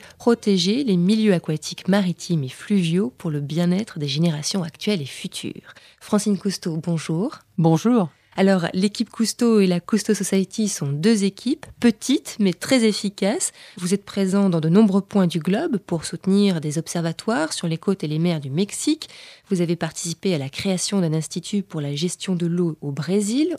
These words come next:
Speaker 1: On en parlera dans quelques instants. Également, vous avez mis en place pas moins de seize chaires d'éco-technique avec l'UNESCO. Vous nous direz dans quelques instants de quoi retourne l'écotechnie.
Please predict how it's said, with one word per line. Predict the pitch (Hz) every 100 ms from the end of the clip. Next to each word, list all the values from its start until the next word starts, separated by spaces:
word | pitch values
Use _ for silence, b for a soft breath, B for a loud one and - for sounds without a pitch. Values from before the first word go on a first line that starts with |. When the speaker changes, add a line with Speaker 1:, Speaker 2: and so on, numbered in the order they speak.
| -
Speaker 1:
On | 147
en | 151
parlera | 160 156 160
dans | 147
quelques | 143 151 - 151
instants. | 170 - 240 302 B B B B -
Également, | 214 233 240 233
vous | 196
avez | 185
mis | 185 196
en | 180
place | 202 196 -
pas | 175
moins | 180 180
de | 156
seize | 147 - 262 233 170
chaires | 151 - 214 190 170
d'éco-technique | 202 202 247 - 175 - 208 202
avec | 160 143 -
l'UNESCO. | 247 226 170 - - 277 370 B B
Vous | -
nous | 190 180
direz | 190 202
dans | 175
quelques | 165 180 175
instants | 175 165 180
de | 151 143
quoi | 202
retourne | 170 165 - 185 160 139 -
l'écotechnie. | 160 185 - 175 - 160 - 190 285